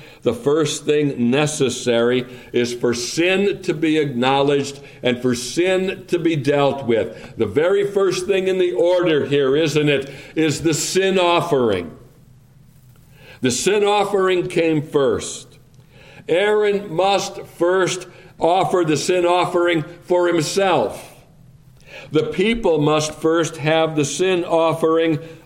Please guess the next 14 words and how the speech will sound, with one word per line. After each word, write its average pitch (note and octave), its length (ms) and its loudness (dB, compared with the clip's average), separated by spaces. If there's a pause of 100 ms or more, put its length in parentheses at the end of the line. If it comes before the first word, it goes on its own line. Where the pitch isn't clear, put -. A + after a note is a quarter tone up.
(100)
offered E3 540 0
for E3 260 -2
them. D3 600 0 (1500)
And C#3+ 180 2
the D3+ 140 2
order G3 400 2
is D3 140 0
appropriate C#3+ 880 0
here. A#2 560 -2 (1000)
After D3+ 500 2
all, E3 580 0
it C#3+ 160 2
is F3+ 460 0 (120)
sin D#3+ 840 -2